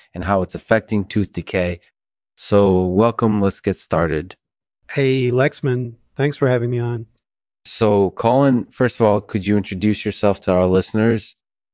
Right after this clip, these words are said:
Speaker 2: Sure, I'm a dentist. I work in the dental field. I've been working in the dental field for about twenty-five years now.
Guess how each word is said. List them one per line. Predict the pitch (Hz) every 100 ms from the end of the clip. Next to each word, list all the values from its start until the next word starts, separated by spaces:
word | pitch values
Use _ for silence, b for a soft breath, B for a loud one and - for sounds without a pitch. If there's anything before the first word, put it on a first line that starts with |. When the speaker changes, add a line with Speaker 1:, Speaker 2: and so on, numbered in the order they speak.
| _ _
Speaker 2:
Sure, | - 127 117
I'm | 123
a |
dentist. | 123 120 110 - _
I | 117 120
work | 139 135
in | 135
the | 127
dental | 127 120
field. | - 120 113 -
I've | 151 170
been | 160
working | 156 165 143
in | 131
the |
dental | 127 131 131 120
field | 139 123 113 -
for | - 117
about | 117 117
twenty-five | - 127 117 123 113
years | 117 110
now. | 120 110